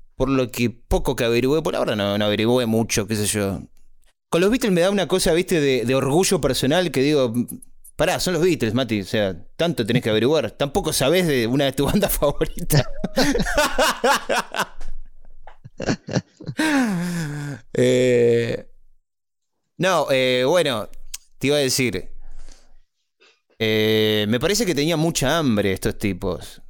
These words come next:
también. Como que veían el éxito y esto es todo imaginación mía, ¿no? Una sensación mía.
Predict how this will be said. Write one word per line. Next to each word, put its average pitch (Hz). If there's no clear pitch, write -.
también. 98
Como 107
que 120
veían 226
el 185
éxito 202
y 120
esto 190
es 156
todo 151
imaginación 127
mía, 104
¿no? 151
Una 117
sensación 117
mía. 101